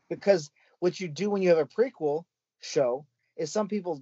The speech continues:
just try and make it look like the show that comes later. No, you have to tell, tell a whole new story.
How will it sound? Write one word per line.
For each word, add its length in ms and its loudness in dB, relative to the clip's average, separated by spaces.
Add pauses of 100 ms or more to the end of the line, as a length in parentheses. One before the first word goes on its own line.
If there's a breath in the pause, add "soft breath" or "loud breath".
(140)
just 220 -12
try 200 2
and 100 0
make 180 2
it 100 0
look 200 -4
like 180 2
the 80 -8
show 160 2
that 140 2
comes 220 -6
later. 400 2
No, 100 -2
you 120 0
have 80 0
to 80 -8
tell, 220 4
tell 260 2
a 20 -4
whole 140 -4
new 100 -4
story. 520 -4